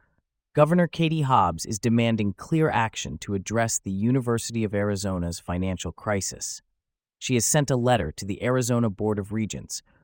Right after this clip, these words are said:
calling for a third party to get involved. Our correspondent for Simply Finance, James, is here to discuss this further. Can you tell us more about the governor's letter and her demands?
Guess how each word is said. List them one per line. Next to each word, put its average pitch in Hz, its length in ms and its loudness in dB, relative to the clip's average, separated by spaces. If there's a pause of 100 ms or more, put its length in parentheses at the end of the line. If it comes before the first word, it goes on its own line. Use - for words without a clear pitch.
(100)
calling 151 320 4
for 104 220 0
a 92 40 -2
third 165 540 0
party 110 400 0
to - 140 -10
get 98 180 -2
involved. 82 640 -4 (500)
Our 147 140 2
correspondent 147 800 2
for 104 100 -6
Simply 113 380 -2
Finance, 117 640 -2
James, 107 520 -2 (200)
is - 140 -4
here 156 180 0
to 135 100 -2
discuss 107 460 -2
this 98 180 -4
further. - 480 -4 (360)
Can 147 140 2
you 156 80 4
tell 160 240 4
us 151 160 2
more 135 320 4
about 101 240 0
the 95 80 -4
governor's 113 480 0
letter 117 480 0
and 95 140 -8
her 117 120 -2
demands? 104 680 -2